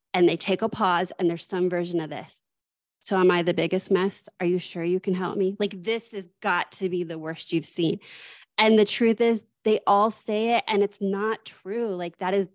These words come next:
that exactly what I believe I was put on this world to do, is, like, align myself with the mess and help get on the other side of it and find that clear path. And so, um,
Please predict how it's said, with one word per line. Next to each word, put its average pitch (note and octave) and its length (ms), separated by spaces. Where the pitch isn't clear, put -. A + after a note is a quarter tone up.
that G3 280
exactly F#3+ 920
what G3+ 300
I F#3+ 140
believe F#3+ 420
I F3 140
was F3 120
put - 180
on F#3 120
this F3+ 200
world F3 260
to F#3+ 100
do, F#3+ 300
is, F3+ 140
like, F3 240
align F3+ 400
myself F3 420
with F3+ 160
the F3+ 80
mess F#3 340
and G3+ 160
help G3+ 480
get G3 340
on A3 180
the A3 140
other G3+ 260
side F#3+ 340
of F3+ 180
it D#3+ 240
and F3 200
find G#3+ 320
that F#3+ 160
clear F3 320
path. E3+ 500
And F#3+ 160
so, F3+ 420
um, E3+ 360